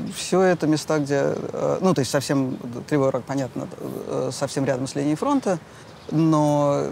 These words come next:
это не то, где стреляют, вот, но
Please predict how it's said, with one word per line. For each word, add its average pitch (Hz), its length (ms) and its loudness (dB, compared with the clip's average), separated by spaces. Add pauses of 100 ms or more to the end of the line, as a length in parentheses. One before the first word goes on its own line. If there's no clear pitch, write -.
(580)
это 156 160 0
не 160 80 6
то, 139 120 0
где 123 120 -4
стреляют, 202 560 0 (400)
вот, 120 140 -8
но 139 200 0